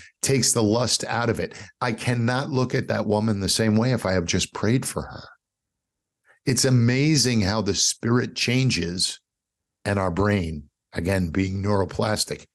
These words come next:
changes. You turn off the deepest part of your brain, the reptile brain, I like to call it, and you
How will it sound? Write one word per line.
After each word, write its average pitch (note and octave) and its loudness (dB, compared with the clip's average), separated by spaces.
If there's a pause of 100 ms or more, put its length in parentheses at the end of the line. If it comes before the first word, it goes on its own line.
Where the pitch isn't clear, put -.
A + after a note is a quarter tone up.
(240)
changes. - -2 (480)
You A2+ 4
turn C#3+ 0
off C3 0
the G2+ 0
deepest B2+ 2
part A2 -2
of F#2 -4
your F#2+ 0
brain, G2 0
the F2 -2
reptile F#2+ 0
brain, F2+ -2
I F2 -4
like E2 -4
to C#2+ -10
call D2 -4
it, F2 -6 (580)
and G2+ -2
you G#2+ 4